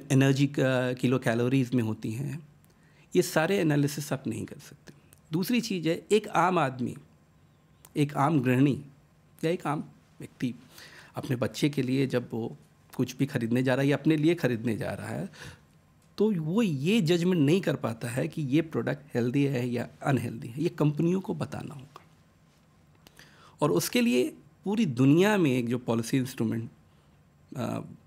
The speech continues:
डिसाइड की गई, जो भी, अ, तमाम एक्सपर्ट इस पर बात करते हैं, वो ये है कि एक पैकेट के सामने में जो भी मात्रा उसमें ज़्यादा है, यदि चीनी,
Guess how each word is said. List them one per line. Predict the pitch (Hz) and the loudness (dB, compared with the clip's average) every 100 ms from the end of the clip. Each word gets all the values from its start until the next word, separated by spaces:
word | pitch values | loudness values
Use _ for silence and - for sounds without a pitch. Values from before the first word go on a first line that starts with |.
| _ _ - | _ _ -12
डिसाइड | 135 120 131 120 | -6 0 2 2
की | 113 120 | 0 -2
गई, | 120 | 0
जो | 117 113 | 0 -2
भी, | 110 113 113 113 - | -2 -2 -4 -8 -12
अ, | 120 107 104 - - - - _ _ | -8 -6 -8 -10 -16 -20 -20 _ _
तमाम | 123 117 120 | 2 4 4
एक्सपर्ट | 113 - - 113 | 2 -2 -2 -2
इस | 113 | -2
पर | 117 | -4
बात | 107 107 | -2 -4
करते | - - - | -6 -10 -6
हैं, | 107 110 127 - - - - - | -6 -6 -10 -12 -20 -20 -18 0
वो | 151 | 2
ये | 147 123 160 | 4 4 4
है | 110 92 - - _ - - - - _ _ _ _ _ _ _ _ _ _ _ _ _ _ - - | 2 -6 -10 -20 _ -18 -18 -20 -20 _ _ _ _ _ _ _ _ _ _ _ _ _ _ -14 -8
कि | - - | -6 -2
एक | 254 - - _ _ _ | -4 -4 -20 _ _ _
पैकेट | - 175 - 240 | -2 -2 -2 0
के | 233 | -2
सामने | - - 156 165 190 190 | -2 0 2 2 4 4
में | 110 - - _ _ _ _ _ _ _ _ _ 139 | 2 -2 -18 _ _ _ _ _ _ _ _ _ -2
जो | 151 277 | 2 6
भी | 294 | 6
मात्रा | 190 135 127 | 4 0 0
उसमें | 139 - 151 | 0 0 0
ज़्यादा | 123 95 101 | 0 -4 -6
है, | 104 - - _ _ _ _ _ _ _ _ _ 113 | -10 -14 -20 _ _ _ _ _ _ _ _ _ -6
यदि | 120 | -4
चीनी, | - 143 160 | 2 4 4